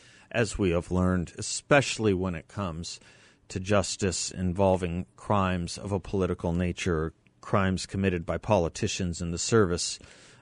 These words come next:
of politics, uh, it's always a double standard. Always, at best, at best, Republicans, uh, are treated as the away team, at best. Um, and Democrats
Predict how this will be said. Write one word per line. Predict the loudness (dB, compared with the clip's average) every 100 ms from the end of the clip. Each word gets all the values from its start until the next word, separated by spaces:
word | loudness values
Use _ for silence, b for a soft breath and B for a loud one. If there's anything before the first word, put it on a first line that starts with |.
| -16
of | -8
politics, | 2 6 6 2 -2 -4 -6 -8 -6
uh, | -6
it's | -6 -10 -6 -6 -6 -2 6
always | 8 8 4
a | 2
double | 0 0
standard. | -4 -4 -4 -4 -4
Always, | 4 6 6 4 6
at | 6 6 0 6
best, | 8 8 6 -4 -6 4
at | 6 6 0 6
best, | 8 8 6 -4 -8 -12 b b b b b b -4
Republicans, | -2 4 4 4 2 2 2 0 -4 -2
uh, | 4 6 6 4
are | 2 2 0 -4
treated | -2 0 0 -2
as | -2 -4 -4 -4
the | -2
away | 0 2 2 0
team, | -4 -8 -8 -8 -2
at | -2 -2 0
best. | 4 4 0 -8 -10 -16 b b b b b
Um, | -2 0 0 -2 _ _
and | -2 -2 0
Democrats | 2 2 0 2 2 2 -4